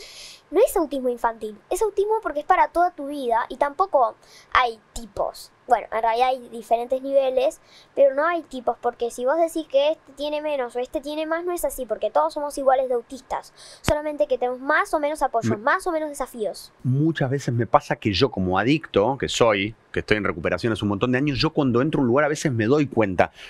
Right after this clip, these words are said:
Speaker 2: cuando hay otro adicto. Vos, cuando ves a otro autista, ¿te das cuenta?
Speaker 1: Pues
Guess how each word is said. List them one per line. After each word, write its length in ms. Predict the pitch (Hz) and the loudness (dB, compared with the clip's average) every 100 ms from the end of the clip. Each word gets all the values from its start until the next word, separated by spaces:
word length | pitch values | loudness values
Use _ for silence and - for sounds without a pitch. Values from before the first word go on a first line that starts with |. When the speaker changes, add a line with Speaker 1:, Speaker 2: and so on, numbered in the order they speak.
| - | -4
Speaker 2:
cuando 220 | 95 90 | -2 2
hay 100 | 98 | 2
otro 180 | 101 98 | 2 0
adicto. 380 | 92 87 98 - - - | 0 0 -4 -4 -10 -6
Vos, 540 | 123 131 104 - - - - - - | 2 2 2 -2 -8 -12 -20 -16 -2
cuando 460 | 120 123 123 123 | 2 2 4 2
ves 320 | 127 185 - - | 4 0 -2 0
a 120 | 104 | 2
otro 380 | 120 131 127 113 | 4 2 2 2
autista, 520 | 101 98 92 - - | 2 -2 -8 -6 -6
¿te 200 | - 117 | -2 0
das 180 | 165 - | 0 -2
cuenta? 600 | - 123 139 175 180 90 _ _ - - - - _ | -2 0 0 2 2 0 _ _ -20 -20 -20 -20 _
Speaker 1:
Pues 240 | 302 302 | -2 -2